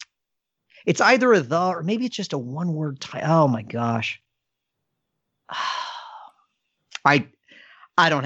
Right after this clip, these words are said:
I don't have it. I'm not, I'm not gonna waste our time. I'll, I'll bow out.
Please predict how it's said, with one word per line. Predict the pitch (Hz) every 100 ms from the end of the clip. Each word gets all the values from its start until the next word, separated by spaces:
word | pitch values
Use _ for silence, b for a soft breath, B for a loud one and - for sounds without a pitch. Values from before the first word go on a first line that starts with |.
| 139
I | 147
don't | 143 127
have | 120 117
it. | 123
I'm | 127
not, | 127 127
I'm | 127
not | 123
gonna | 120 117
waste | 113 107
our | 104
time. | 110 107
I'll, | 107 107
I'll | 123 107
bow | 104 104
out. | 101 101 101